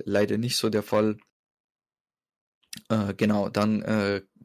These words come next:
hat der Motorenba-, äh, der Motorenbauer, wie gesagt, den Motor ausbauen lassen, hat sich den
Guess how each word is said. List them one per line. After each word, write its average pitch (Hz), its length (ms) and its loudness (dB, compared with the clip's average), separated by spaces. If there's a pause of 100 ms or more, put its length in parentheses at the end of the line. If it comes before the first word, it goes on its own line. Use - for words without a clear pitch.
(1080)
hat - 400 -4
der 110 80 4
Motorenba-, 113 680 0
äh, 110 140 0
der 104 120 2
Motorenbauer, 110 680 0
wie 113 80 2
gesagt, 107 340 0
den 107 140 -2
Motor 113 380 0
ausbauen 135 400 2
lassen, 120 360 0
hat 107 140 -2
sich - 180 -6
den 104 280 -4